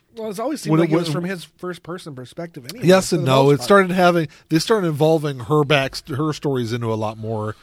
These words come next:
Speaker 2: in that fifth season.
Speaker 1: His wife?
Speaker 2: Yeah.
Speaker 1: Okay.
Speaker 2: And then
Speaker 1: Don't give too much away, 'cause
Speaker 2: No,
Speaker 1: I'm
Speaker 2: I'm not
Speaker 1: gonna,
Speaker 2: gonna.
Speaker 1: I'm gonna
Speaker 2: I'm,
Speaker 1: watch
Speaker 2: I'm
Speaker 1: it.
Speaker 2: not. And, uh,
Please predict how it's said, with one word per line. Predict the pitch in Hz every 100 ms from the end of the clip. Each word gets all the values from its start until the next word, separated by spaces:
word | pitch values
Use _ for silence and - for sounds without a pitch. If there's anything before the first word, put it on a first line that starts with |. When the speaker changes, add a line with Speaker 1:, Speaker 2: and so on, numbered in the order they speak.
| - _ _ -
Speaker 2:
in | 151 139
that | 135 110
fifth | - 127 -
season. | - 117
Speaker 1:
His | 143
wife? | 135 139 143 151 - -
Speaker 2:
Yeah. | 82 80
Speaker 1:
Okay. | 117 110 110 107 -
Speaker 2:
And | 151
then | 165 156 151
Speaker 1:
Don't | 151 202 208
give | 196 160
too | - 156
much | 123 98
away, | 107 104
'cause | 98
Speaker 2:
No, | 165
Speaker 1:
I'm | 160 156
Speaker 2:
I'm | 156
not | 139
Speaker 1:
gonna, | 117 113
Speaker 2:
gonna. | 147
Speaker 1:
I'm | 175
gonna | 151 143
Speaker 2:
I'm, |
Speaker 1:
watch | 131 127 117
Speaker 2:
I'm | 120
Speaker 1:
it. |
Speaker 2:
not. | 101 92 - -
And, | 165 156
uh, | 147 135 127